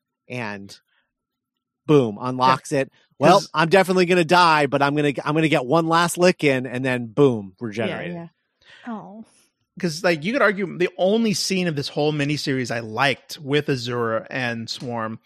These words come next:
Speaker 2: were, was when the Doctor was talking to Azura, and they kinda have that philosophical, like, "Why, you know, like, I fi-, I figured you out. You're, you're, you just love stuff. You just love stuff being alive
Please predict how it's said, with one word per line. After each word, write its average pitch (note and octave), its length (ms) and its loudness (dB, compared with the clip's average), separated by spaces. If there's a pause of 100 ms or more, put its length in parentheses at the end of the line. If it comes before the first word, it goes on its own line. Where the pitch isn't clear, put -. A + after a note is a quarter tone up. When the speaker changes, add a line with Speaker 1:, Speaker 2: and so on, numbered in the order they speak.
(220)
Speaker 2:
were, D3+ 140 -2
was C#3 280 -6
when D3 120 -2
the C3+ 60 -2
Doctor C3+ 320 -2
was C3 140 -4
talking C3+ 340 -2
to C3 100 -8
Azura, A#2+ 540 -4 (260)
and C3+ 140 -8
they C3+ 60 -2
kinda D3 220 -2
have C3+ 160 0
that B2+ 180 -2
philosophical, C3 800 0
like, A#2 220 -6 (180)
"Why, D3+ 240 2
you D3 200 0
know, C3 180 0
like, B2+ 240 -4
I D3+ 120 2
fi-, F3 240 2
I F3 60 2
figured F#3 320 0
you F#3 140 0
out. D#3 280 4
You're, D#3 260 -2
you're, D#3 440 -2 (240)
you D#3 160 -4
just D#3+ 200 -2
love D3+ 220 2
stuff. - 600 -4 (300)
You C#3 100 -6
just F3 220 -4
love G#3 200 -2
stuff - 440 0
being D#3 280 0
alive B2 600 -4